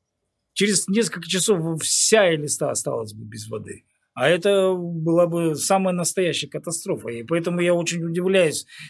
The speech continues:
тем чиновникам, которые спустили всех собак на руководство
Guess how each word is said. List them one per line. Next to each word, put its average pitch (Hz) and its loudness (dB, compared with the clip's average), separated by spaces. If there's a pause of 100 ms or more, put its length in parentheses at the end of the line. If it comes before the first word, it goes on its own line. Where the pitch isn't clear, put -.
тем 190 4
чиновникам, 170 2
которые 160 2
спустили 180 -2
всех 160 -4
собак 175 0
на 143 -2
руководство 147 -2